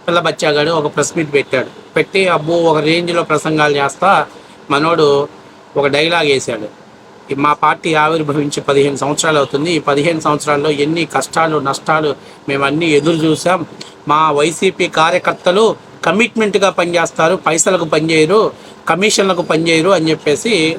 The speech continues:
డైలాగ్ కొడుతున్నాడు. అందుకే నేను చెప్తున్నా, ఈడు పెద్ద పిల్లకు తోడు. ఈడు, ఈడు పిల్ల బచ్చా వేషాలు వేస్తున్నాడు.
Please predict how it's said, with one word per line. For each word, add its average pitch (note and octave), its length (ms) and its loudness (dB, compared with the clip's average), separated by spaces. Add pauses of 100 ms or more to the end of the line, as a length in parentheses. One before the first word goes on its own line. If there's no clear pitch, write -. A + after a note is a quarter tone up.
(100)
డైలాగ్ D3+ 340 0
కొడుతున్నాడు. A#2 440 -6 (460)
అందుకే E3 280 0
నేను E3 180 0
చెప్తున్నా, C#3+ 380 -2
ఈడు D3+ 280 0
పెద్ద C#3+ 260 -2
పిల్లకు D#3 540 -2 (760)
తోడు. - 440 -6 (460)
ఈడు, F3 280 4
ఈడు D#3 320 0 (120)
పిల్ల D3 160 2
బచ్చా D3 300 0
వేషాలు C3+ 380 0
వేస్తున్నాడు. A#2 520 -6